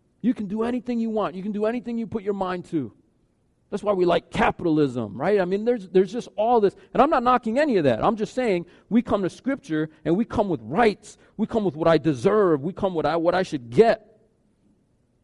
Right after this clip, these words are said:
And so when they ask the question, "Well, how come someone else, else is chosen and this person's not chosen?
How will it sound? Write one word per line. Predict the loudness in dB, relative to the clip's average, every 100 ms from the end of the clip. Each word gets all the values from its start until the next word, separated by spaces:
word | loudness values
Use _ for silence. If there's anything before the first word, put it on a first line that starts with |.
| _ _ _ -12
And | -4
so | -2
when | 0
they | 0
ask | 2 0
the | -2
question, | -2 -2 0
"Well, | -2
how | -2
come | -4
someone | -8 -8 -6 -6
else, | -4
else | -2 -2 -6
is | -4
chosen | 2 2 2
and | 0
this | -2
person's | 2 2 2 -2
not | -2 0
chosen? | -2 -2 -4